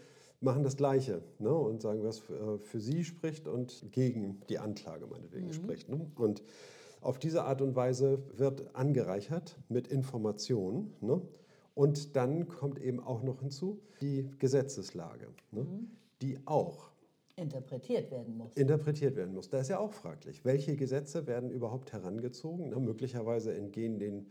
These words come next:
Speaker 1: entscheidende Paragraphen, mit denen sie denselben Fall hätten gewinnen können,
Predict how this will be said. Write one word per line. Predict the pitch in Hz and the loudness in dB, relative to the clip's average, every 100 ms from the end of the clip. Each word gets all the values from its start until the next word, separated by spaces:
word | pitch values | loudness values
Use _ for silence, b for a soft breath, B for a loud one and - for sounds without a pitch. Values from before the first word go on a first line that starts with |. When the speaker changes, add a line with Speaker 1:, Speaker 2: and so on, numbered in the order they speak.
| B B B - | B B B -8
Speaker 1:
entscheidende | 123 110 - 139 175 143 | -4 -4 -2 -2 0 0
Paragraphen, | - 123 127 107 131 131 117 | 0 -2 -2 0 0 0 -2
mit | 107 | -2
denen | 110 120 | -2 -2
sie | 110 | -2
denselben | 101 104 107 123 123 123 | -4 0 2 2 0 -4
Fall | - 113 117 107 | -4 0 0 0
hätten | 110 - | -4 -8
gewinnen | 110 104 196 139 - | -6 -2 0 0 -4
können, | - 113 | -6 -6